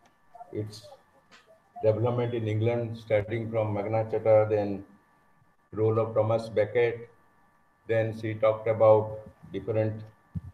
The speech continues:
orders of the monks, then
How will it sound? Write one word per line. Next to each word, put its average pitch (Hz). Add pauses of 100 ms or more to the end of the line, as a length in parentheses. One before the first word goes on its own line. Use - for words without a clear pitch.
(600)
orders 123
of 104
the 107
monks, 123 (1800)
then 110